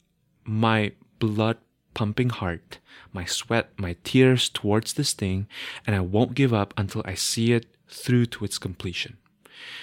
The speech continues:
And this kind of will and determination is a solar process, right? And it's, it doesn't really come from the Venusian process, although I, I do think we can kind of derive a certain kind of pleasure from it, right?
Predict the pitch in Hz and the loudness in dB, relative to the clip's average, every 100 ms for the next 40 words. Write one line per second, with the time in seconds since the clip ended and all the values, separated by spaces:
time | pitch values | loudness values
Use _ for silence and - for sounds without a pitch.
0 | - - - 127 135 - 190 226 - 107 | -16 -20 2 4 4 2 0 0 -2 2
1 | 117 120 113 107 104 98 - - 104 92 | 4 6 4 2 -2 -4 -6 -4 -2 -2
2 | 92 95 - 90 87 120 110 104 98 - | -2 -2 -2 -6 -4 0 2 2 0 0
3 | 110 101 98 92 - 92 - - - - | 0 0 0 -2 -6 -6 -6 -6 -4 -4
4 | - 98 107 120 113 - - 117 131 135 | -4 -4 -2 0 0 0 -2 2 4 4
5 | 151 135 131 - - 123 113 - 110 104 | 2 2 2 -2 0 2 2 0 -2 0
6 | 101 92 95 98 104 - 101 92 - - | -2 -2 0 2 0 2 -2 -2 -8 -20
7 | - - - _ _ - 101 107 175 196 | -20 -20 -20 _ _ -2 0 2 4 4
8 | - - 113 113 113 107 107 101 - _ | 2 2 2 4 4 4 2 0 -8 _
9 | - 110 113 113 110 127 120 107 104 101 | 0 2 4 4 4 4 2 -2 0 -2
10 | - - 117 101 98 - 101 95 - 101 | -2 -6 -4 -4 -4 -2 0 0 0 0
11 | 90 90 90 - - - 90 92 92 87 | 0 0 -2 -4 -6 -4 -4 -4 -6 -6
12 | - 92 - 85 - 78 - _ - 92 | -4 -4 -2 -6 -8 -10 -12 _ -14 -4
13 | 90 110 | 0 0